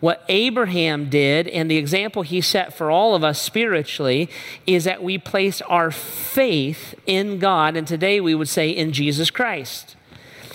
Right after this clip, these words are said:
I hitch my wagon to Christ. I have no idea what the future holds. I just ha-, I have assurance that Christ will be in that future with me.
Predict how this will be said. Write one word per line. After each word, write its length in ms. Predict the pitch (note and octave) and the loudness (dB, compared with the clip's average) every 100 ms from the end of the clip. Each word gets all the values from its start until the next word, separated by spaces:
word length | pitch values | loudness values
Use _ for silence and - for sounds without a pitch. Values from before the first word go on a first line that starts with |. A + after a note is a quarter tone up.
| - - | -16 -6
I 160 | E3 | -4
hitch 680 | D3+ B2+ - A3 B3 B3 - | -4 -6 -2 2 2 2 -4
my 300 | G#3 G3 F#3+ | 2 2 2
wagon 880 | F3 F3 G#3 A3+ A3 E3 D3+ D3+ D#3+ | -2 0 0 0 -2 -2 -4 -4 -6
to 140 | - | -4
Christ. 380 | E3 A#3+ G3 C3+ - - - | -2 0 -2 -6 -14 -18 -10
I 100 | - | -2
have 100 | G3 | -2
no 440 | F#3+ G3 G3 A3 C4 | -2 -4 2 4 4
idea 560 | C#4+ C#4+ G#3+ A#3 D#3 | 4 2 0 2 2
what 120 | D#3+ F3+ | 2 -2
the 80 | |
future 240 | F3+ A3 F#3+ | -2 0 2
holds. 220 | D#3+ D3 | 4 4
I 100 | E3+ | 0
just 140 | F#3 | -2
ha-, 80 | G3 | -4
I 100 | F#3+ | -2
have 120 | F#3 F#3 | -4 -2
assurance 1040 | F3 - - D4 D4+ F3+ C#3 F#3 - - - - - | -2 0 2 0 0 -2 -4 -4 -6 -6 -10 -18 -6
that 180 | - F#3 | -4 -4
Christ 380 | - A3 A3 - | -4 -2 -2 -2
will 160 | F#3+ F3+ | -4 -2
be 240 | F#3 F#3+ - | -2 -4 -4
in 520 | B3+ B3 C#4 C4+ B3+ | 0 2 2 0 -2
that 320 | F#3+ F#3 F3 - | 0 -2 -2 -8
future 480 | - G3+ F3+ G#3+ | -4 -4 0 0
with 280 | F#3 G#3 - | 2 0 0
me. 360 | E3 C#3 B2+ | -4 -4 -4